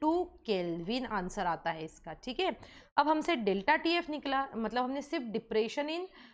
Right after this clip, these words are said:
अ, उतना कितना चेंज आ रहा है, कितना डिप्रेस्ड हुआ है, कितना कम हुआ है, वो निकाला। But क्वेश्चन में जो है, हमसे पूछा गया है freezing point of a solution।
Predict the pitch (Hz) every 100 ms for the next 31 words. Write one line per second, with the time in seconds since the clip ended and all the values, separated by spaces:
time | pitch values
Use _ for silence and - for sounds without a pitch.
0 | _ _ 220 233 220 247 247 220 226 -
1 | 320 349 - 330 311 233 196 262 311 339
2 | 220 - - 269 302 - 277 277 277 302
3 | 302 277 277 269 311 208 220 208 - 170
4 | 165 - - _ - 208 - 190 190 311
5 | 339 320 208 180 170 180 220 233 233 233
6 | 320 233 208 180 170 190 226 202 - -
7 | _ _ 247 190 320 320 254 233 269 -
8 | 185 - 320 349 - - 196 190 175 240
9 | 320 - 262